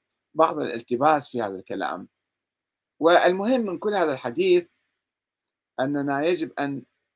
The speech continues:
نعيد نظرنا جميعا، مسلمين، سنة وشيعة، آه، آه، ونبنيه على أساس الشورى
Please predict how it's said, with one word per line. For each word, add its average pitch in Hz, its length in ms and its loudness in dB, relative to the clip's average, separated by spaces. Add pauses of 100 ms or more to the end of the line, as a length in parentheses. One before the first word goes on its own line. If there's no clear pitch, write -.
(360)
نعيد 127 580 0
نظرنا 117 800 -2 (580)
جميعا، 113 640 -4 (120)
مسلمين، 120 540 -6 (320)
سنة 160 340 -4
وشيعة، 143 680 0 (560)
آه، 123 480 -2
آه، 113 840 -6 (400)
ونبنيه 143 680 0
على 143 300 -4
أساس 143 400 -4
الشورى 131 760 -2